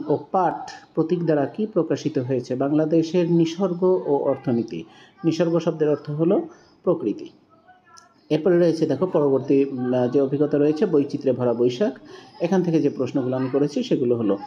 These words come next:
চিত্রাঙ্কনের জন্য রবীন্দ্রনাথ কি প্রতিষ্ঠা করেছিলেন? শান্তিনিকেতনে কলা ভবন স্থাপন করেছিলেন। কত সালে, কিছু প্রশ্ন repeat আছে, কয়েকটা প্রশ্ন। উম, কত সালে শান্তিনিকেতনের কলা ভবন প্রতিষ্ঠিত হয়? উনিশশো উনিশ সালে। মৃৎশিল্প কি? মাটির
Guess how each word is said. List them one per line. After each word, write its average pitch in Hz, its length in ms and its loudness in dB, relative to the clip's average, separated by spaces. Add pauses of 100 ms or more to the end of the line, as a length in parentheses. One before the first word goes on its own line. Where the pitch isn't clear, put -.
(300)
চিত্রাঙ্কনের 175 580 0
জন্য 170 220 4
রবীন্দ্রনাথ 156 720 2 (160)
কি 226 100 -4
প্রতিষ্ঠা 147 380 -2
করেছিলেন? 127 540 0 (340)
শান্তিনিকেতনে 160 760 0
কলা 160 220 2
ভবন 135 300 -2
স্থাপন 127 300 -8
করেছিলেন। 123 460 -4
কত 170 180 -2
সালে, 165 380 -2 (180)
কিছু 175 180 -8
প্রশ্ন 180 280 -4
repeat 165 340 2
আছে, 127 200 -2
কয়েকটা 156 260 -2
প্রশ্ন। - 380 -4 (580)
উম, 135 400 4
কত 165 180 0
সালে 170 240 0
শান্তিনিকেতনের 147 680 -2
কলা 151 200 0
ভবন 165 220 0
প্রতিষ্ঠিত 165 520 -4
হয়? 165 340 0
উনিশশো 151 360 0
উনিশ 143 320 0
সালে। 113 260 -4 (400)
মৃৎশিল্প 160 520 2
কি? 180 160 -2
মাটির 160 320 0